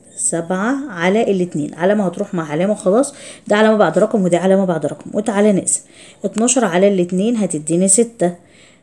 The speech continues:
آه، سبعة على الستة هنزل لعد-، سبعة على الاتنين هنزل للستة، ستة على الاتنين هتديني تلاتة،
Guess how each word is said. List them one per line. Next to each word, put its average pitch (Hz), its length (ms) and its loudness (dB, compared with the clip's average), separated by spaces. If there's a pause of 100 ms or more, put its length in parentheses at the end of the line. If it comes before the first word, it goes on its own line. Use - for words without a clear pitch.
(180)
آه، 165 240 4
سبعة 226 360 2
على 170 340 0
الستة 220 520 -2
هنزل 214 260 0
لعد-، 175 360 -2
سبعة 214 240 0
على 180 120 0
الاتنين 247 360 -2
هنزل 208 260 -2
للستة، 175 500 -2
ستة 196 280 -4
على 170 100 -2
الاتنين 196 220 -6
هتديني 180 520 -2
تلاتة، 156 360 0